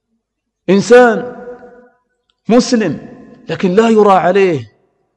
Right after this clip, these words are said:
أثر الإسلام، لا يعرف دين الإسلام، لا يبالي بأركان الإسلام، ممكن يفطر في رمضان ولم يحج بيت الله الحرام، ومانع للزكاة،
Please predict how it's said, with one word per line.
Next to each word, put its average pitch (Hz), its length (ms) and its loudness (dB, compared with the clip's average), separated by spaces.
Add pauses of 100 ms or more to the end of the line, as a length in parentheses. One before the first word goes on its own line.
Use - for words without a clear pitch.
أثر 175 280 0
الإسلام، 147 640 -8 (760)
لا 202 100 4
يعرف 175 340 -2
دين 156 220 -2
الإسلام، 131 760 -10 (920)
لا 214 140 0
يبالي 214 420 2
بأركان 185 520 -2
الإسلام، 156 560 -4
ممكن 196 300 -2
يفطر 196 380 0
في 202 120 0
رمضان 165 520 0 (920)
ولم 214 240 4
يحج 190 320 0
بيت 180 240 -2
الله 175 200 0
الحرام، 151 540 -2 (920)
ومانع 208 840 2
للزكاة، 156 840 -2